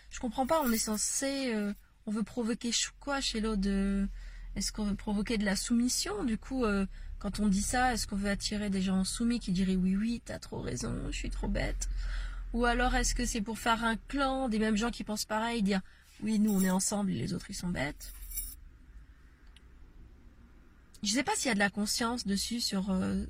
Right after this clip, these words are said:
ce que les mots sont censés créer. Mais par exemple, moi, c-, ça me crée juste du, euh, mais j'ai envie de m'éloigner de ça, en fait. Ça crée juste du rejet, en fait, en moi. Je crois que c'est ça qui me touche, c'est qu'en fait, ça crée du rejet.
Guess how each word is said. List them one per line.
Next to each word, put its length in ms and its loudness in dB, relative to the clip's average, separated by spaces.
ce 140 -4
que 100 0
les 180 4
mots 200 4
sont 160 -2
censés 300 0
créer. 380 0
Mais 80 0
par 180 2
exemple, 300 2
moi, 300 4
c-, 240 -2
ça 260 0
me 80 2
crée 320 -2
juste 340 0
du, 300 2
euh, 140 4
mais 80 6
j'ai 100 6
envie 180 4
de 40 6
m'éloigner 340 4
de 60 0
ça, 160 0
en 80 0
fait. 340 -4
Ça 180 0
crée 200 0
juste 200 2
du 100 4
rejet, 460 2
en 80 -2
fait, 220 -2
en 80 0
moi. 200 4
Je 100 -4
crois 160 -6
que 100 -10
c'est 220 -4
ça 180 -2
qui 160 -2
me 60 4
touche, 260 -2
c'est 140 2
qu'en 140 0
fait, 180 -6
ça 140 -4
crée 180 -4
du 120 2
rejet. 480 0